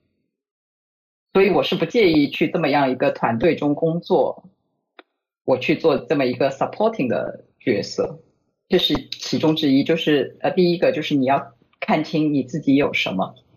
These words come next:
那么，所以对我来说，如果设计师你想要创业，我觉得是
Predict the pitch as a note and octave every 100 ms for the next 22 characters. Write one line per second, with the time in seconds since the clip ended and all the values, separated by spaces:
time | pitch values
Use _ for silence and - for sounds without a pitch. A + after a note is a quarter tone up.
0 | _ _ _ _ _ _ _ - F#3+ F#3
1 | E3 - G3 A3 B3+ A3 C3+ B2+ C3 -
2 | D3+ D3+ - E3 C#3 - C4+ B3 A#3 -
3 | F4+ F3+ D4 - C#3+ C#3 - C3+ C#3+ D3
4 | C#3+ C3 B2+ C3+ E3 - E3 C#3 B2 -